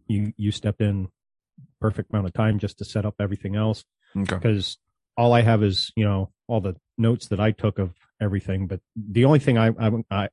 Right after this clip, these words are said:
Speaker 1: I'm gonna add to that is when I first heard this, um, it reminded me of the movie Outbreak. And I had
Speaker 2: Hmm.
Speaker 1: mentioned it to you, and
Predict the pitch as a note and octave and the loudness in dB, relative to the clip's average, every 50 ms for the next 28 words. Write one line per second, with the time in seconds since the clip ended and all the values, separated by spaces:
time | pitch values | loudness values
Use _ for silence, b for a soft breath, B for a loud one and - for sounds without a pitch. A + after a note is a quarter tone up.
0 | _ - G2 G#2 G2+ G#2 F#2 - - G2+ G#2+ A2+ G#2+ - A#2 A#2+ A#2+ B2 A#2+ - | _ -6 -4 -2 -2 -2 -4 -2 -2 -2 -2 -2 -2 0 2 2 2 2 2 -2
1 | _ _ _ _ _ _ _ _ _ _ _ _ _ _ C3 A#2+ G2 G#2 G#2 G#2 | _ _ _ _ _ _ _ _ _ _ _ _ _ _ 0 0 2 0 0 0
2 | G#2 G#2 G#2+ A#2+ C#3 C#3 - C#3+ C#3+ C3+ C#3 - D3 C#3+ C3 B2+ C#3 D3+ D3+ - | 0 2 2 2 0 2 0 0 0 0 0 0 0 0 2 2 0 0 0 -4
3 | - - _ _ _ _ _ _ _ _ _ _ - G#2+ G#2 G2+ G2+ F#2 E2+ E2 | -8 -16 _ _ _ _ _ _ _ _ _ _ -2 0 0 0 0 -2 -4 -8
4 | - _ _ A2 G#2 G#2+ G#2+ G#2+ G#2+ A2 A2+ A2+ G#2+ F#2+ A2 G#2 G2+ F2+ F2 F2 | -14 _ _ -4 -2 0 0 0 2 2 2 2 0 0 0 0 0 0 -2 -2
5 | F#2+ G2+ F#2 F2+ E2 - G2 F#2+ F2+ - - E2+ E2 - _ _ _ _ _ _ | -2 -2 -2 -2 -6 -6 -6 -6 -6 -6 -8 -12 -12 -12 _ _ _ _ _ _
6 | _ _ G#2 F#2+ F#2+ F#2+ G#2+ A2+ A#2 C3 D3 D3 - D#3+ C#3 A#2+ A2+ - - A#2 | _ _ -4 -2 -2 0 0 2 4 4 2 2 2 2 2 2 0 0 -4 -4
7 | G#2 G#2 B2+ C3+ A2 F#2+ F2 F2+ - - _ _ _ _ _ - _ _ _ _ | 2 4 6 6 6 4 0 -4 -10 -14 _ _ _ _ _ -20 _ _ _ _
8 | _ - G#2+ G#2+ G#2+ G2+ G2+ G2 F#2 E2+ | _ -2 0 2 2 2 0 0 -2 -4